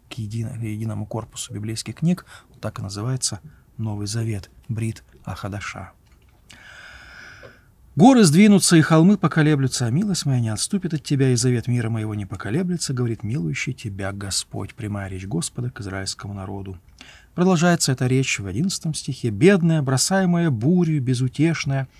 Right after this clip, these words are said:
вот я положу камни твои на рубине,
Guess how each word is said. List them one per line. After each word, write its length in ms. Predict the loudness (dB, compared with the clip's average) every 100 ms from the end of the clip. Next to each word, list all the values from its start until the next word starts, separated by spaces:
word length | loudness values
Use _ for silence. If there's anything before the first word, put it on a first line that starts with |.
| -20 _
вот 240 | -2 0
я 80 | 0
положу 400 | 0 0 2 0
камни 400 | 2 4 6 4
твои 240 | 2 0
на 100 | 2
рубине, 580 | 2 2 2 2 2 0